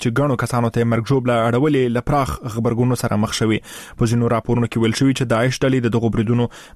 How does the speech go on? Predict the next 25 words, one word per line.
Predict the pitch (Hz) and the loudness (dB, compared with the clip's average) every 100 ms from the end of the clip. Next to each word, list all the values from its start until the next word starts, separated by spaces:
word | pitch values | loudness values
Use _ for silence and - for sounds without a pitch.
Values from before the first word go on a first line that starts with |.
| - | -4
مسؤلیت | - - 107 107 - - 113 113 113 | -2 -2 0 0 -2 -2 0 2 2
منلی | 113 107 107 113 | 2 2 2 0
دی. | 107 - - - | -2 -6 -14 -2
تر | 147 185 | 0 2
دغو | 175 | 2
بریدونو | 170 180 170 | 2 0 0
مخکې | 185 - 123 120 | -2 -2 -2 0
امریکا | 120 143 135 | 0 2 2
او | 139 | 2
نورو | 139 131 | 2 2
هیوادونو | 123 117 131 120 | 2 2 0 0
د | 113 120 | 2 2
دې | 127 | 2
ډول | 120 120 120 117 | 2 2 0 0
بریدونو | 113 117 131 113 | 0 2 0 0
د | 107 | -2
احتمال | 107 127 165 151 - | -2 0 0 0 0
په | 104 | -2
اړه | 113 - - 117 | -2 -4 -6 -2
خبرداري | 107 104 104 104 | -2 0 0 0
ورکړې | 107 - 110 104 | -2 -2 0 0
وو. | - - - - - 139 | -4 -8 -20 -20 -6 -4
عصمت | - 156 160 - | 0 0 -2 -2
ساروان | 127 120 135 131 | 0 2 2 2
او | 120 | 2